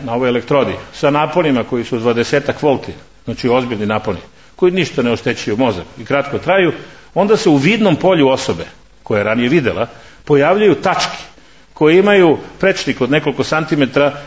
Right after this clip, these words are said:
i izgledaju toj osobi kao da su na rastojanju od približno ruke, odnosno jedan metar. Te tačke se zovu fosfini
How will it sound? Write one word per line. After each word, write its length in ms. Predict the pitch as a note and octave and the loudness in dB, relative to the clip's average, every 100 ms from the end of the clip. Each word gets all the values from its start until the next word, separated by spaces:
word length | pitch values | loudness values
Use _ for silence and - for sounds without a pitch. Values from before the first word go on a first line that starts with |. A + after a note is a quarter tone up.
| - | -4
i 100 | C3 | 0
izgledaju 500 | B2+ B2+ D#3 G#3 F#3 | 2 4 4 6 4
toj 200 | C#3+ D#3+ | 4 2
osobi 420 | C3+ C#3 E3 D3 | 2 0 -2 -2
kao 200 | - F#3+ | 0 2
da 100 | F3 | 2
su 120 | D3+ C#3 | 0 0
na 80 | |
rastojanju 600 | B2 A2+ C3 B2+ D#3 E3+ | 0 0 2 2 2 2
od 100 | C3 - | 0 0
približno 560 | C#3 C#3+ C#3 B2+ A#2 - - | 0 0 0 0 -2 -4 -6
ruke, 440 | A2+ B2+ C#3 C3+ A2+ | 2 4 2 2 0
odnosno 340 | G#2+ G#2 A2+ | 0 -4 -4
jedan 280 | G#2+ G#2+ A2 | -4 -2 0
metar. 320 | A2+ G#2+ - - - - - - - - - | 0 -2 -6 -20 -20 -20 -20 -20 -20 -14 -2
Te 100 | F#3 | 0
tačke 320 | - G#3 G#3 | 2 0 0
se 120 | F3 | 0
zovu 200 | C#3 F3 | 2 2
fosfini 580 | D#3 D3 - D3+ C3+ G#2 | 2 0 0 0 0 -2